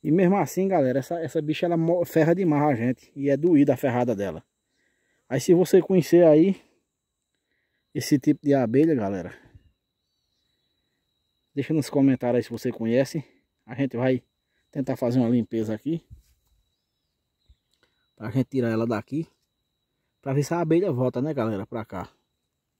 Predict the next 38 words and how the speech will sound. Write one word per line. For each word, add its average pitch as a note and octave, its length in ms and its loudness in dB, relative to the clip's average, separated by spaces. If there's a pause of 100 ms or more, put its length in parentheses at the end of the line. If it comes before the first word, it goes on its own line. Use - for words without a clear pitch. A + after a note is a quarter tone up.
(640)
Meu B2 100 -10
forte C3 320 -6
abraço, A#2+ 420 -6
gente. G2+ 320 -14 (1400)
E C#3+ 60 -14
até B2+ 180 -6
o C#3 60 -2
próximo D3 420 -4
vídeo, B2+ 220 -2
se B2+ 100 -10
Deus C#3 240 -4
quiser B2 320 -4
aí. A2+ 220 -4 (1400)
Mostrando C3 400 -4
mais C3 140 -2
um C3 80 -4
trabalho A#2+ 420 -2
com B2 120 -8
as A#2 120 -8
abelhas A2 420 -6
aí A2+ 80 -6
pra G#2+ 160 -12
vocês, G#2+ 400 -12
viu, B2+ 100 -8
galera? G#2+ 380 -4 (2000)
Cheiro C#3 300 -4
a A2+ 60 0
todos C3+ 240 -8
vocês, C3 420 -4
tamo D3 280 -4
junto, D3+ 300 -6
forte - 360 -4
abraço, B2 420 -2
cheiro D#3+ 420 -2
é C#3+ 60 4
nóis. F#2+ 440 -8
Valeu, C3 300 -6
galera! C#3+ 840 0